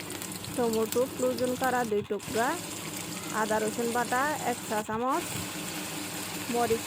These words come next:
এক চামচ, হলুদ এক চামচ, ধনিয়া এক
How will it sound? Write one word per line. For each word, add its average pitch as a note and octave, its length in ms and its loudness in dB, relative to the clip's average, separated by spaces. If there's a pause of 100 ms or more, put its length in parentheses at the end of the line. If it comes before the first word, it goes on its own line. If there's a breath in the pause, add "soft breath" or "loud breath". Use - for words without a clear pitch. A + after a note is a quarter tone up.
এক G#3+ 80 -2 (100)
চামচ, A#3 400 2 (760)
হলুদ A#3 460 2
এক G#3+ 80 -2 (100)
চামচ, A3+ 400 -2 (2750)
ধনিয়া B3+ 360 4
এক B3 60 -4